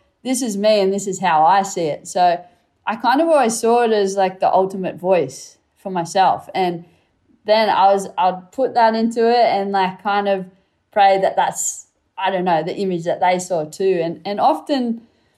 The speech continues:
it would, it would come out, um, somewhat what I was thinking or, or the way I am or have my attributes kind of all across it. And, um, and the more I kind of jumped into it, it, it became less scary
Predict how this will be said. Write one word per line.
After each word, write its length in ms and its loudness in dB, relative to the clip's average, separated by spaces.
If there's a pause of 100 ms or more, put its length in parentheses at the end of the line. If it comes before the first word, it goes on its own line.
(220)
it 180 0
would, 300 0
it 100 2
would 220 -2
come 240 -2
out, 460 0
um, 340 -2
somewhat 720 -2 (120)
what 240 0
I 100 2
was 140 -4
thinking 420 -6
or, 300 0
or 120 -4
the 80 -4
way 120 2
I 160 2
am 260 -4
or 140 -4
have 240 -6
my 100 -2
attributes 720 -8
kind 260 -6
of 120 -8
all 160 -4
across 340 -8
it. 180 -6
And, 260 -6 (420)
um, 420 0
and 160 0
the 60 2
more 240 4
I 220 2
kind 220 0
of 100 -4
jumped 280 -2
into 320 0
it, 140 4
it, 320 0
it 120 -4
became 380 -4
less 300 -2
scary 640 0